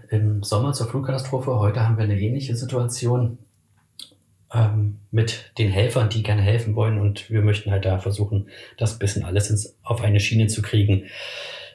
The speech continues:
Noch kurz vielleicht zum, zum Abschluss, äh, würde ich noch gerne wissen, ähm, was euch,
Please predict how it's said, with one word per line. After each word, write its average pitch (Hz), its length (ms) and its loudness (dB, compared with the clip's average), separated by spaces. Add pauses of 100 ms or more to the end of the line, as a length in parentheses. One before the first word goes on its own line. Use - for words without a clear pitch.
Noch 151 240 0
kurz 190 200 4
vielleicht 170 260 6
zum, 160 440 4 (200)
zum 131 160 -2
Abschluss, 131 460 0
äh, 131 160 2
würde 139 100 2
ich 135 80 2
noch 135 80 2
gerne 120 220 2
wissen, 117 280 4
ähm, 113 220 6
was 123 160 2
euch, 135 240 0